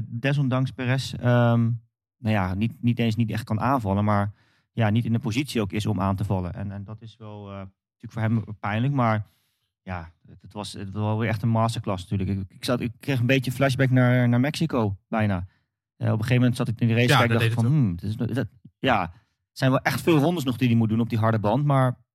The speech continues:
Speaker 1: volgens mij is hij echt heel erg aan het managen. En dat bleek ook wel, want het eind had hij ook nog gewoon over natuurlijk. En dat, dat radiobericht, dat, eh, dat, dat bleek natuurlijk ook wel uit naar zijn engineer. Dat hij zei dat de banden gewoon nog goed waren.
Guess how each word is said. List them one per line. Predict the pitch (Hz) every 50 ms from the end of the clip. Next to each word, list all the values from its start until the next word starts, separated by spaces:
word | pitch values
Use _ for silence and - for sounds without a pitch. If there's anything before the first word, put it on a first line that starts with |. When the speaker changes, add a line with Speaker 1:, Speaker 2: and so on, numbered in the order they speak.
| _ _ _ _ _ _ _
Speaker 1:
volgens | - 131 123 113 127
mij | 135 160 196
is | 170 147
hij | 127
echt | - - 170 - - -
heel | 147 131 170 180 165
erg | 151 -
aan | 139 135
het | 143 160
managen. | 147 123 95 98 107 143 - _ _ _ _ _ _ -
En | 139 135
dat | 131 117
bleek | 104 127 151 160
ook | 131 -
wel, | 110 107
want | 110 123 123
het | 117 -
eind | 131 147 147
had | 131 139
hij | - 123 120 110
ook | - 113
nog | 113 113 110
gewoon | 113 117 113 113
over | - 147 160 151 120 110 104
natuurlijk. | 98 107 107 98 98 98
En | 110 110
dat, | 110 107 - _ _ _ - 120 - - -
dat | 117 107 - 113 110 104
radiobericht, | 101 107 113 120 120 123 117 107 104 107 98 - - - - _ _ _ _ _ _
dat, | 117 110 - -
eh, | 110 107 104 104 104
dat, | 98 107 104 95
dat | 110 107
bleek | 104 117 120
natuurlijk | 113 - 120 104
ook | 104 101 104 95
wel | 98
uit | 101 110 127
naar | 110 104 101
zijn | 101 101 95
engineer. | 107 104 95 95 95 98 117 120 - _ _ _ _ _
Dat | - -
hij | 104 -
zei | 107 107
dat | 104 104 98
de | -
banden | 101 104 110 110 110 104
gewoon | - 110 107
nog | 104 95
goed | 120 139 123
waren. | 104 98 90 92 95 104 123